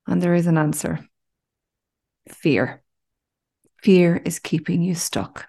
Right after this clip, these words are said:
For some reason, honoring hunger feels okay to most of us, but having full choice over what to eat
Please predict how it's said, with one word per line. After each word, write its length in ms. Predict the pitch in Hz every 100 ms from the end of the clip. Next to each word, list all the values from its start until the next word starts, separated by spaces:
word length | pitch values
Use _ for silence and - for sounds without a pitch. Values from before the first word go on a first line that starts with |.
| _ _
For 140 | -
some 600 | 165 - - 196 202 208 -
reason, 640 | 202 196 180 147 143 147 - -
honoring 380 | 185 220 262 240
hunger 380 | 202 202 190
feels 460 | 180 - 170 160 165
okay 380 | 156 151 170 147
to 180 | 147 151
most 300 | 143 160 -
of 80 |
us, 300 | - - - -
but 140 | 185
having 480 | 180 170 190 185 180
full 460 | 170 - 226 262 262
choice 680 | - - 196 180 135 - - -
over 280 | 160 151
what 320 | 151 160 160 -
to 120 | - -
eat 380 | 170 165 -